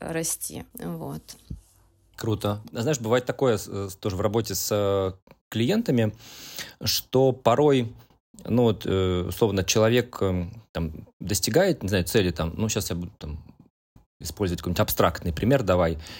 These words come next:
Speaker 2: не знаю, сто миллионов рублей. Потом говорит, я хочу, я прямо понял, что вот мы к этой цели шли, щас я хочу, типа, там, триста миллионов.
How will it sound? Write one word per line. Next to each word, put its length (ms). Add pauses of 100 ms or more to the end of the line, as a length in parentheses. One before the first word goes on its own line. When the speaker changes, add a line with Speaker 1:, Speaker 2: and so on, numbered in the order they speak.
(180)
Speaker 2:
не 80
знаю, 640 (460)
сто 240
миллионов 500
рублей. 300
Потом 260
говорит, 160
я 100
хочу, 540 (160)
я 120
прямо 360 (120)
понял, 280
что 180
вот 120
мы 100
к 80
этой 180
цели 260
шли, 380 (180)
щас 240
я 60
хочу, 280
типа, 360
там, 360 (220)
триста 420
миллионов. 480